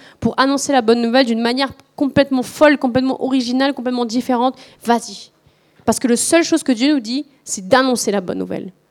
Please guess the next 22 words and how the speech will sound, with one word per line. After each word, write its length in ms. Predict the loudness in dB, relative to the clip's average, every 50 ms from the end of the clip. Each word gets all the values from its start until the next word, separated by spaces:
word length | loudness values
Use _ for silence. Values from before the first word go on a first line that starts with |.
| _ _ _ _
Comment ? 400 | 4 4 6 6 6 4 2 0 -4 -12 _ _ _ _ _ _ _ _ _ _ _ _ _
C'est 160 | -12 -12 -8
comme 240 | -6 -4 -4 -2 0
lui, 180 | 2 2 2
il 40 | 2
t'inspire. 500 | 0 -2 -6 -6 -8 -10 -10 -10 -12 _ _ _ _ _ _ _ -2
Mais 140 | -2 -2 0 2
annonce 520 | 2 2 2 0 -2 -2 -4 -6 -8 -12 -12 _
la 120 | -6 -4 -2
bonne 180 | -2 -2 -4
nouvelle 300 | -4 -6 -4 -4 -6 -4 -4
et 80 | -4
sois 500 | -4 -4 -4 -4 -2 2 4 4 4 2 0 -6 -16 -20 -6 -4
dans 100 | -4 -4
ce 100 | -2 0
que 80 | 0
Dieu 400 | 0 0 -2 -2 -2 -2 -2 -2 -4 _ _ _ _ -18
veut 80 | -16
faire 380 | -10 -6 -4 -4 -4 -6 -8 -16 _ _ -6
avec 240 | -4 -2 -2 -4 -4
ta 120 | -8 -10
vie. 200 | -10 -10 -12 -14